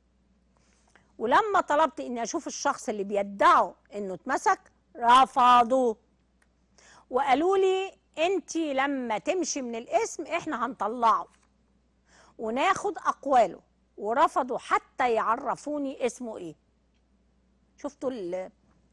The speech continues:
الحبكة، الحبكة النيابية بتاعت النيابة عشان تخرج هذا الشخص م-، زي الشعرة من العجين، لأن بيبقى أساس أي قضية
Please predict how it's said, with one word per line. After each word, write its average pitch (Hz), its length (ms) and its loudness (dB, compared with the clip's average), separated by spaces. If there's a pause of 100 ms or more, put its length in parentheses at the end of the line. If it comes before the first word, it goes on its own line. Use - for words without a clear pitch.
(140)
الحبكة، - 560 -8 (960)
الحبكة - 500 -12
النيابية 220 760 -6 (460)
بتاعت 147 220 -14
النيابة 185 560 -6 (680)
عشان - 320 -12
تخرج 220 600 -6 (480)
هذا 220 400 -6
الشخص - 560 -10
م-، 185 160 -14 (340)
زي 294 380 -4
الشعرة 339 460 -4
من 269 80 -8
العجين، 196 320 -4 (500)
لأن 285 360 -2
بيبقى 320 480 0
أساس - 300 2
أي 415 420 2
قضية 359 560 4